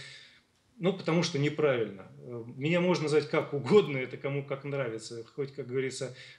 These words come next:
котелком там назови, только в печку не ставь. Вот, э, меня всё-таки, я ещё раз говорю, интересует наша древность. Так вот, что касается объединения. Да, течений сейчас, э, и в России, и в других государствах очень много. И используют эти течения, кому как не лень.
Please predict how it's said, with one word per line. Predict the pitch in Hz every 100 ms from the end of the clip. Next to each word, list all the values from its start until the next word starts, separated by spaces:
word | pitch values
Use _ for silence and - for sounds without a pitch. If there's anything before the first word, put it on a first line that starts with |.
| - 135
котелком | 143 151 143 160 127
там | 127 123
назови, | 127 151 175
только | - 117 -
в |
печку | 143 113 -
не | 101
ставь. | 95 - - - _ - - - - _ 143
Вот, | 160 147 -
э, | 156 139 135 131
меня | 185
всё-таки, | 226 190 151
я | 147
ещё | - 156
раз | 120
говорю, | 123 131 127 131
интересует | 123 143 147 208 - 302 143
наша | 147 160 147
древность. | 143 131 - -
Так | 156 190
вот, | 156 113 - -
что | 185
касается | 190 156 170 165 156
объединения. | 143 143 147 151 113 98
Да, | 117 151
течений | 185 170 226 214
сейчас, | 185 143 - 160 147 - -
э, | 147 135 135
и | 190
в | 151
России, | 147 147 175
и | 156
в |
других | 131 139 151
государствах | 123 147 139 190 - 147 180
очень | 165 151 147
много. | 123 95 -
И | 170 180
используют | - 233 214 190
эти | 185 170
течения, | 165 - 160 123 110
кому | - 147 196
как | - 156 156
не | 156
лень. | 131 98 -